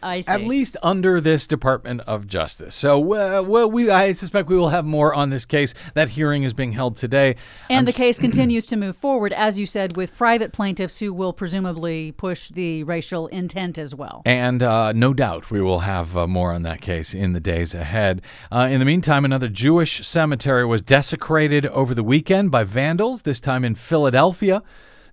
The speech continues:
Speaker 2: Dozens of headstones were toppled and damaged in an apparent copycat, uh, attack to the one that we saw last week, uh, in Saint Louis, Missouri,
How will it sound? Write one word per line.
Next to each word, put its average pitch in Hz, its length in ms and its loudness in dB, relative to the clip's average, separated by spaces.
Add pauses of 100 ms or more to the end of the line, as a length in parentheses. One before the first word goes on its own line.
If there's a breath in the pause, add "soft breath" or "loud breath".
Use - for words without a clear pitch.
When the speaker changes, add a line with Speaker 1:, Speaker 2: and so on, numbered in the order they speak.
Speaker 2:
Dozens 131 360 -4
of 117 100 -4
headstones 139 640 0
were 104 120 -2
toppled 160 640 2
and 85 220 -6
damaged 147 520 0
in 117 120 0
an 107 100 -2
apparent 196 480 -2
copycat, 120 720 -2 (100)
uh, 92 440 -4 (120)
attack 95 600 -2
to - 100 -6
the 107 80 -2
one 113 160 2
that 110 80 0
we 104 100 -2
saw 117 200 2
last 107 360 -2
week, 120 300 -2 (880 loud breath)
uh, 101 300 -2
in 104 100 -2
Saint 123 220 -2
Louis, 110 240 0
Missouri, 98 640 -2